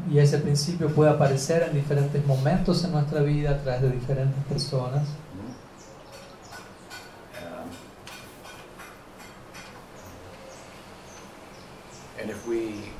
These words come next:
Speaker 2: always, um, culture, self, kind of self-searching and, uh, sincerity with which we,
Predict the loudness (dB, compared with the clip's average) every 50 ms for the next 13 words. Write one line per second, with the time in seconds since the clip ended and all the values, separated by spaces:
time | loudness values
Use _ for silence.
0 | -12 -12 -14 -14 -16 -16 -16 -16 -16 -18 -18 -18 -16 -16 -2 2 4 4 4 4
1 | 0 -2 -4 -6 -8 -10 -12 -12 -12 -14 -14 -16 -16 -16 -16 -16 -16 -12 -10 -8
2 | -6 -6 -4 -6 -6 -8 -10 -12 -14 -16 -16 -16 -18 -18 -18 -18 -18 -18 -18 -18
3 | -18 -18 -18 -16 -16 -14 -14 -14 -14 -16 -16 -16 -16 -16 -10 -4 -2 -2 -2 -2
4 | -4 -6 -4 -2 -4 -4 -6 -8 -14 -16 -16 -16 -16 -16 -16 -16 -16 -16 -16 -16
5 | -16 -16 -16 -16 -12 -8 -6 -2 4 6 6 6 6 2 -2 -2 -4 -6 -6 -2
6 | 0 2 2 2 2 0 -2 -2 -2 -2 -2 -2 -6 -6 -6 -4 -6 -6 -8 -8
7 | -12 -12 -12 -12 -12 -12 -12 -12 -14 -14 -14 -14 -12 -10 -8 -6 -4 -4 -4 -4
8 | -4 -2 -2 -2 -2 -2 -2 -4 -4 -6 -8 -10 -10 -10 -10 -10 -10 -12 -12 -10
9 | -10 -10 -10 -10 -10 -10 -10 -10 -8 -8 -8 -2 4 4 6 8 8 6 6 2
10 | 0 -2 -4 -6 -8 -6 -8 -8 -8 -8 -8 -6 -6 -4 -4 -4